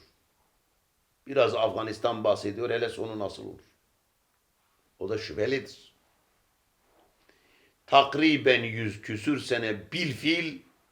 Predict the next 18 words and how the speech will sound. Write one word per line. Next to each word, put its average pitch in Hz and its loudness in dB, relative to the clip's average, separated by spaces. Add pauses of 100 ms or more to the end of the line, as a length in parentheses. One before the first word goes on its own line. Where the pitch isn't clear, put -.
(320)
hilafet 117 2
diye 113 -6
bir 101 -8
şey 110 -8
yoktur. - -4 (2250)
Allah 135 8
vacip 139 8
diyor, 92 -2
hani 131 4
namaz 135 6
gibi. - -16 (1400)
Müslümanların 143 6
gündeminden 156 6
de 135 6
kaldırdılar, 90 2
o 98 0
kadar 107 -2
bilinçli. 101 -10